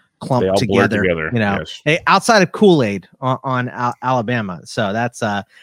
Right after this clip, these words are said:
Speaker 1: uh, that, that's great. And then L S U got a corner named DeColdest. So Kool-Aid is gonna go up against
Speaker 2: Dude,
Speaker 1: DeColdest next year.
Speaker 2: Coldest, oh my
Speaker 1: Yeah.
Speaker 2: God. Like,
Speaker 1: DeColdest
Speaker 2: you gotta
Speaker 1: Kool-Aid.
Speaker 2: have dad jokes now.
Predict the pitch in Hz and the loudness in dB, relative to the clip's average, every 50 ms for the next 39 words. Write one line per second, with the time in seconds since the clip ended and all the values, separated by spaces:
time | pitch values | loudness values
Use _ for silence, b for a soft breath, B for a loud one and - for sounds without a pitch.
0 | b b - 110 107 107 107 107 107 104 107 87 92 120 120 120 - - 127 123 | b b -6 -4 -2 0 0 -2 -2 -4 -4 -4 -4 -2 -2 -2 -2 -2 -2 -2
1 | 127 - - 139 127 120 123 117 131 143 143 143 139 143 113 135 143 151 147 127 | -2 -2 -2 -2 0 0 0 -2 -2 0 0 0 0 -2 -2 0 0 0 0 -2
2 | - - 156 151 139 147 131 120 117 - - 151 143 143 135 127 120 104 110 - | 0 0 2 2 4 2 2 0 -2 -2 0 0 2 2 2 0 -2 -4 -6 -10
3 | - - 135 131 131 139 135 - - - _ _ _ _ - - 110 98 98 - | -4 -2 -2 -2 0 -2 -6 -6 -10 -16 _ _ _ _ -8 -6 -4 -4 -4 -4
4 | - 131 127 131 131 127 127 120 107 - 120 113 107 117 117 113 104 110 104 110 | -4 -2 -2 0 0 -2 -2 -4 -6 -8 -8 -4 -2 -2 -2 -2 -2 -4 -6 -6
5 | 101 - 107 95 92 117 120 120 123 113 - 131 127 90 90 90 135 135 135 - | -8 -6 -6 -4 -2 -2 -2 -4 -6 -4 -2 -2 -2 0 0 0 0 0 0 -2
6 | - - 95 95 98 98 95 92 110 101 95 92 82 - _ 95 95 90 92 92 | -8 -8 -4 -4 -2 0 2 2 2 2 2 0 -4 -4 _ 2 4 4 4 4
7 | 90 87 85 82 85 - - - 135 127 110 107 113 120 147 143 131 131 135 135 | 4 4 2 0 -2 -2 0 0 2 2 2 2 2 2 4 4 4 4 4 2
8 | 107 95 95 107 104 107 101 95 113 107 95 - - 104 104 113 120 92 80 - | 2 0 0 0 0 0 0 0 0 0 0 -2 -6 -6 -4 -4 -4 -4 -6 -10